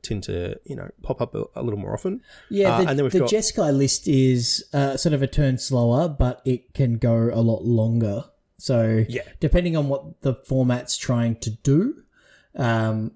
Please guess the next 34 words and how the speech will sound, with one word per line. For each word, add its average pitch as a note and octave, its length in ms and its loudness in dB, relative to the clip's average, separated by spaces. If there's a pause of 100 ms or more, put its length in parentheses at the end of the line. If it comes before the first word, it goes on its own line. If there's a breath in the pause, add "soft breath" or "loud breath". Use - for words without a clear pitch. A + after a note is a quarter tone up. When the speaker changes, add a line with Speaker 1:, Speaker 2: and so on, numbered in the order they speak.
Speaker 2:
yeah, B2+ 140 0
you've G#2+ 220 -2
got A2+ 180 -2
that - 140 -10
flexibility A#2 560 0
in A2 80 -2
your A2 100 -4
deck A2 200 -2
building G#2+ 440 -2
to, G#2+ 500 -2
um, G#2 300 -2 (260)
to, G#2+ 240 0 (840 soft breath)
uh, G2+ 480 -2
counteract A2 440 -2
that, - 340 -12
which B2+ 180 -6
is, C3+ 200 -10
which C#3 180 -4
is B2+ 60 -10
great. F#3+ 200 0 (320)
And F3 100 2
I F3+ 100 2
like C#3+ 200 0
the D#3 60 0
Speaker 1:
It D#3+ 60 2
also B2+ 200 2
Speaker 2:
Pyromancer. C3+ 200 0
Speaker 1:
blocks. - 340 -8 (420)
Speaker 2:
Yeah. F3 140 2
Speaker 1:
Yeah, E3+ 120 4
me C#3+ 140 0
too. C3+ 220 -2 (340)
Speaker 2:
Yeah. D#3 100 0
Speaker 1:
Yeah. A#2+ 100 -6